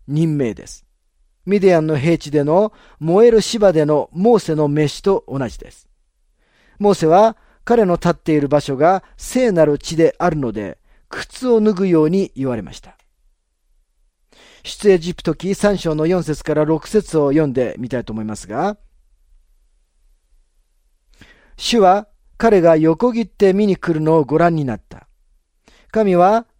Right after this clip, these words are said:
芝の中から彼を呼び、「モーセ、モーセ」と仰せられた。彼は、「はい、ここにおります」と答えた。神は仰せられた。「ここに近づいてはいけない。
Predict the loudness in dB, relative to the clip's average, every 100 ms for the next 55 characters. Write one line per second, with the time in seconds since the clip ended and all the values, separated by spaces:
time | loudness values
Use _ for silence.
0 | _ _ _ -12 -4 0 2 4 2 2
1 | 0 2 2 2 2 4 4 0 -4 -8
2 | -12 _ _ _ _ _ _ -2 0 0
3 | -4 -14 -18 _ _ -4 2 2 0 -2
4 | 0 0 -2 -6 -8 -16 -20 _ _ _
5 | _ _ _ _ _ _ 2 4 6 4
6 | 2 -4 _ -2 0 0 -2 -8 0 2
7 | 4 2 2 -2 -2 -4 -4 -8 -10 -12
8 | -20 _ _ _ _ _ _ _ _ _
9 | _ _ 0 2 4 4 4 2 0 0
10 | 0 -6 -18 _ _ _ _ _ -4 0
11 | 0 0 0 0 2 0 0 2 2 2
12 | -2 -10 -12